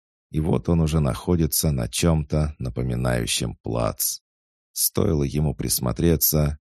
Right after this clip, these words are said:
как сразу стало понятно, что это плац и был. Огромный, бескрайний песчаный плац,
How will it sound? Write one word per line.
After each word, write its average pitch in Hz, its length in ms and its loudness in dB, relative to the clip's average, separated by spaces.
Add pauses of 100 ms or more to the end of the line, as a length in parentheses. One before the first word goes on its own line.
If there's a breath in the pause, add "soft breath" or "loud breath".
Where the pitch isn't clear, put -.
как - 200 -6
сразу 82 440 2
стало 65 360 2
понятно, 69 920 0
что - 260 -4
это 87 300 0
плац 62 580 -2
и 65 120 -4
был. 58 600 -4 (520)
Огромный, 78 960 4
бескрайний 78 800 2
песчаный 62 680 0
плац, 58 600 -2